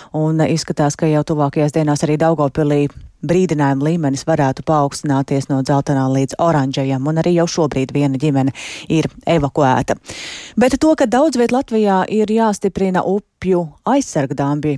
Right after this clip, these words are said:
jo šīs gads ir apliecinājis, ka plūdi kļūst biežāki, to šorīt Latvijas radio sacīja vides aizsardzības un reģionālās attīstības ministrs Māris Sprindžuks no Apvienotā saraksta. Viņš arī lēš, ka Jēkabpilī, kur dambja rekonstrukcija ir nepieciešama visakūtāk,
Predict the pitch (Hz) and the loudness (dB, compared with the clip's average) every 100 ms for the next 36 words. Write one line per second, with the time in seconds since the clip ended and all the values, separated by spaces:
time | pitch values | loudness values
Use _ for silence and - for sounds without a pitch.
0 | 131 147 143 143 139 - 156 - 160 - | -6 -8 -4 -4 -4 -2 -4 0 -2 0
1 | 151 127 - 143 - 143 135 143 - 170 | 0 0 0 -2 0 -4 -2 -6 -2 0
2 | 151 143 - 160 185 185 165 151 151 165 | 2 -2 -2 0 0 -2 0 0 2 2
3 | 165 165 165 156 180 - 143 139 147 160 | 2 -2 -2 -2 -4 -4 -4 -2 -2 -2
4 | 147 139 160 185 165 143 175 185 175 156 | 0 -2 0 0 0 0 0 -2 0 0
5 | 160 190 165 202 190 165 139 151 143 165 | 0 0 2 0 0 -2 0 -2 -2 -4
6 | 165 160 175 170 156 151 156 240 143 135 | -2 2 0 0 0 0 2 0 -2 -2
7 | 139 131 - 156 139 - - - 147 147 | -2 -4 -4 -2 -2 -2 -6 -2 0 2
8 | 143 - 165 185 165 - 165 143 139 151 | 0 -4 -2 0 0 -2 0 0 0 -2
9 | - 143 135 131 135 170 - 123 - - | 0 0 0 0 -2 0 0 -2 -6 -10
10 | - - - 262 285 294 220 240 226 - | -12 -12 -4 -2 2 4 4 4 2 0
11 | 190 165 147 147 202 233 - 269 277 277 | 0 2 2 2 -2 -2 -2 0 2 0
12 | 262 - 165 151 147 143 143 156 151 139 | -2 -2 0 0 -2 -2 -4 -2 -2 -2
13 | - 151 151 135 - - 139 156 135 139 | -4 -4 -4 -6 -4 -6 -4 -2 0 0
14 | 143 151 156 139 131 135 143 135 180 - | 0 -2 -2 -2 -2 -2 -2 0 0 0
15 | - 214 - 269 247 226 214 | 0 0 2 0 2 2 2